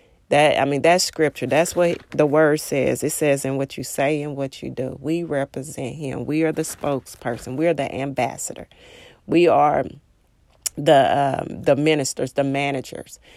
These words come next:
He's given us the authority to be able to represent him. And you're standing in for that person. What are you showing? You, you, you want him to, to shine through you. Even in tough and difficult situations,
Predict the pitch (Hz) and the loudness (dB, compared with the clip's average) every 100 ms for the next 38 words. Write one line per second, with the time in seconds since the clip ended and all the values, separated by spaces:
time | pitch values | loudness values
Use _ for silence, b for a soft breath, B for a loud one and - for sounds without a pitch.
0 | B - 202 175 175 170 139 - 156 156 | B -4 -4 0 0 0 -2 -2 0 0
1 | - 78 - 135 - - 143 147 139 - | -4 -6 -4 -4 -4 -2 -2 -2 -4 -8
2 | - - b b b b - 139 147 135 | -14 -14 b b b b -2 0 2 0
3 | 131 - 143 131 139 - - 139 135 - | -2 -6 -6 -2 -2 -4 -10 -6 -8 -8
4 | - _ 131 - 127 b b b - 139 | -14 _ -8 -8 -14 b b b -4 0
5 | 170 - 165 165 156 143 - 147 156 143 | -2 0 0 0 0 -4 -4 -2 -2 -2
6 | - 127 117 - - - - - - - | -6 -6 -4 -6 -8 -12 -10 -12 -16 -20
7 | b b b - 160 170 165 160 160 - | b b b 0 4 4 2 -2 -6 -4
8 | 160 139 127 131 170 180 - 165 185 175 | -2 -2 -6 -6 -6 -6 -8 -8 -6 -8
9 | - 170 190 180 156 170 170 175 180 - | -8 -6 -2 0 -2 -4 -4 -4 -6 -6
10 | 135 - _ - 147 - 147 143 139 - | -8 -8 _ -10 -8 -6 -4 -4 -6 -6
11 | 156 175 - - - B B B - 185 | -4 -4 -8 -14 -20 B B B -2 2
12 | 202 208 - 185 160 _ - 180 165 190 | 2 2 2 0 -2 _ -6 0 0 -2
13 | - 170 160 165 165 - 170 - 170 - | -4 -4 0 0 0 -8 -10 -8 -8 -8
14 | - 180 240 - - - - | -6 -6 -6 -8 -12 -12 -16